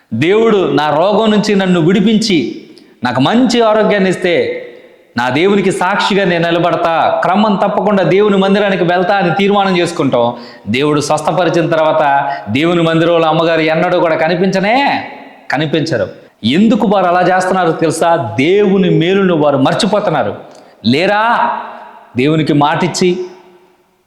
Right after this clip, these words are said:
దేవుడిచ్చిన తర్వాత మర్చిపోయి లోకంలో ఇష్టానుసారంగా జీవించే వ్యక్తులు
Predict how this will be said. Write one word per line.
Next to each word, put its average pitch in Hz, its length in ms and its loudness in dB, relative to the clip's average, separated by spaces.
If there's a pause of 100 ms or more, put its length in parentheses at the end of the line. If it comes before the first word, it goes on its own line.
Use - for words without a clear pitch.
(400)
దేవుడిచ్చిన 190 680 2
తర్వాత 180 600 2 (180)
మర్చిపోయి 196 600 2
లోకంలో 196 400 2
ఇష్టానుసారంగా 202 760 0
జీవించే 196 460 2
వ్యక్తులు 190 600 0